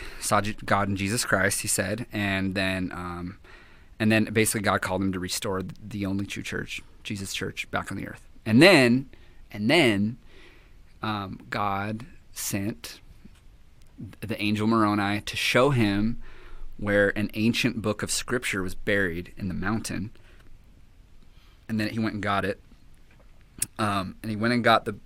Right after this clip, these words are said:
he went and got the plates, essentially, and then God gave him the power to translate those plates into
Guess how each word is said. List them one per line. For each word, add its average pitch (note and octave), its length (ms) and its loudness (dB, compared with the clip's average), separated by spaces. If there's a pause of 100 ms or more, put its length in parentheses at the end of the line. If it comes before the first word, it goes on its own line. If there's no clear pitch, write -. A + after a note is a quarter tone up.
he A#2 100 -2
went A#2 180 4
and B2 80 4
got G#2+ 280 4
the F#2+ 220 0
plates, - 560 2
essentially, A2 600 -2
and G#2 380 0 (840)
then G#2+ 420 4
God G#2+ 400 4
gave A2 220 4
him G#2 100 4
the F#2+ 80 0
power A2 800 6 (320)
to - 120 -10
translate A#2+ 800 0
those G2 180 -2
plates - 580 -4 (320)
into G2+ 680 2